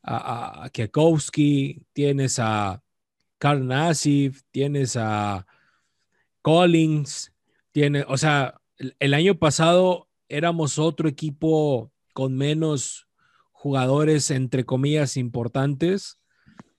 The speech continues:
o, o, o, o que te puedan dar un, un poquito más de solidez y, y, y, y estamos como las tortugas, ¿no? Un, un, un paso para adelante y dos para atrás,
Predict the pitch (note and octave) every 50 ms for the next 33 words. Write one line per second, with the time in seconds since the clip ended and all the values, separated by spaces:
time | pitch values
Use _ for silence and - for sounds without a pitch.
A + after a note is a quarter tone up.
0 | _ _ _ _ - B2+ C3 - D3 C3+ C3 - - C3+ C3 B2+ B2 A#2+ B2 C3
1 | A#2+ - C#3 A#2+ - A#2+ - - D3+ D#3+ E3 D#3+ D#3 D#3 D#3 D#3 D#3 D#3 D3+ D#3
2 | D#3 D3 C3+ C3+ D3 C3+ C#3+ C3+ - D#3 D3+ D3+ D3 C#3+ C#3+ B2 - C3+ B2 B2
3 | B2+ C#3 D#3+ F3 F#3 - - - C3+ C3+ C3+ _ _ _ _ C3+ C3 B2+ - C#3
4 | C3+ C3 B2 B2+ C3 _ - C3+ C3+ C3+ - C#3+ C#3+ D3 D#3+ C#3+ - - D3 C#3
5 | C3 B2 A#2+ A2+ A#2 A2 - B2+ A#2 A2 - D3 D3 C#3+ C3 A#2+ A#2 A#2+ B2+ C3+
6 | D3 D3+ D3+ D3+ D#3 - _ - C#3+ C#3+ D3 D3 - - D3 C#3 - D3 C#3+ B2+
7 | B2+ A#2 A#2 A2+ A2+ B2 C3+ D3 D3 - D#3 D3+ C#3 C3 C3+ C3 - - G#2+ G#2+
8 | - C3+ D#3 F3+ F3+ - -